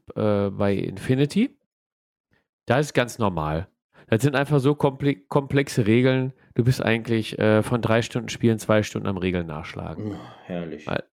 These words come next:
Speaker 2: Ja.
Speaker 1: weil eigentlich ist es ganz schnell. Also ich habe jetzt auch schon ewig keine Partie mehr gespielt, wenn ich die nächste Partie gegen, äh, Julian oder gegen Uwe spiele, weiß nicht, hundert Punkte auch nur. Wir werden wahrscheinlich vier Stunden spielen und drei Stunden Regeln nachlesen, also ich zumindest.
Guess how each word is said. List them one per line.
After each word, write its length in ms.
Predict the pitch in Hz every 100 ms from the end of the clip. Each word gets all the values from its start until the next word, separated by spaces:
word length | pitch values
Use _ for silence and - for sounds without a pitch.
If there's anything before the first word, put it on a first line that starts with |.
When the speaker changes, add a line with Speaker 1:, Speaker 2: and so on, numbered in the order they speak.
| -
Speaker 2:
Ja. 80 | 107
Speaker 1:
weil 140 | 101
eigentlich 440 | 92 120 117 120
ist 120 | 110 104
es 120 | 101
ganz 220 | 95 92
schnell. 420 | - 87 87 85 -
Also 160 | 104
ich 120 | 113 143
habe 100 | 127
jetzt 80 |
auch 80 | 117
schon 120 | 131 117
ewig 280 | 143 139
keine 220 | - 127 120
Partie 320 | 120 - 135
mehr 140 | 127
gespielt, 320 | 117 - 123
wenn 60 | 113
ich 80 | 110
die 60 | 113
nächste 220 | 120 -
Partie 320 | 113 - 117
gegen, 320 | 113 104 104 _ _ _ - - - - -
äh, 120 | 110
Julian 440 | 110 117 131 123 110
oder 180 | 107
gegen 200 | 107 107
Uwe 280 | 101 123 127
spiele, 500 | 123 - 117 113 113
weiß 200 | 107 107
nicht, 260 | 98 95 - -
hundert 360 | 131 120 107
Punkte 340 | 143 143 139 117
auch 220 | 117 110
nur. 320 | 117 113 113 _ _ _ _ _ _ -
Wir 120 | 107
werden 180 | 113 117
wahrscheinlich 260 | - 110
vier 180 | - 127
Stunden 280 | - 113 -
spielen 220 | - 117
und 40 |
drei 180 | 104 104
Stunden 240 | 101 104 101
Regeln 260 | 98 95
nachlesen, 420 | 90 90 90 90 -
also 160 | 90
ich 160 | 90 -
zumindest. 460 | - 90 87 90